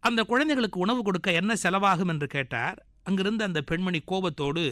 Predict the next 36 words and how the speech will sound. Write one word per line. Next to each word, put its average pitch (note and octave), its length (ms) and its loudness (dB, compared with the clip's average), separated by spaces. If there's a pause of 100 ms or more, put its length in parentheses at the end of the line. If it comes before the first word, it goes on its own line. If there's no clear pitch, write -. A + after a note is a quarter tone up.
(140)
"சொத்தா - 360 -6
எழுதி G#3+ 240 -2
வைக்கப் F3 280 -4
போகிறீர்கள், D#3 440 -2
இருக்கிற G#3 300 0
காசை F#3 300 0
கொடுத்து E3+ 280 -2
விட்டு D3+ 160 -6
போங்கள்" C#3 360 0 (260)
என்று F#3 240 -2
எரிச்சலோடு A#3 520 0
சொல்லிவிட்டார். E3 500 -8 (760)
என் A3 200 4
நண்பரோடு D#4 500 4
கூட C4 220 2
போன G#3 240 0
இன்னொரு A#3 260 0
நண்பர் F#3 360 -2
சொன்னார், E3 340 -6
"வேண்டாம், G3 480 0
இங்கே E3+ 240 0
கொடுக்காதே, E3+ 500 0
இந்த E3+ 220 0
பெண்மணி G3 360 0
ரொம்ப D#3+ 220 -2
அகங்காரமாக E3 680 -2
பேசுகிறார், D3 580 -2 (360)
இந்த G#3 220 4
இடத்தில் A#3+ 320 2
குழந்தைகளுக்கு G3 440 2
நாம் D#3 160 0
ஒன்றும் F#3 240 -4
கொடுக்க E3+ 220 0
வேண்டாம், C#3 480 0
வா G3 160 6
போலாம்" F3 380 2